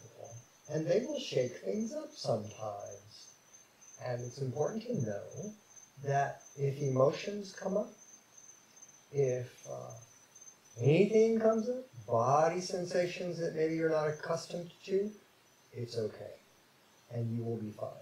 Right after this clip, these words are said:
Um, I suggest that you grab some water and keep it close to hand. That can help ground. We'll also do a little bit of breathing here in just a moment,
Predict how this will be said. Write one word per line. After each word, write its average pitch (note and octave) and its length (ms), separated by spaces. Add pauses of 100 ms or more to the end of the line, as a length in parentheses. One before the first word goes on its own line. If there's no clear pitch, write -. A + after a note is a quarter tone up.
(1400)
Um, - 580
I A2 40
suggest B2 520
that C3 100
you C3+ 80
grab A#2 300
some A#2+ 180
water D#3 460 (720)
and A#2 560 (380)
keep C3+ 160
it C#3 120
close C3+ 340
to B2 120
hand. C3+ 440 (340)
That B2 180
can C3 160
help A#2 240
ground. A#2 400 (380)
We'll C3+ 180
also C#3 260
do C3+ 140
a C3 40
little B2+ 200
bit A#2+ 100
of - 280
breathing A#2+ 520
here A#2 200
in A2+ 100
just A#2+ 180
a A#2 60
moment, B2 260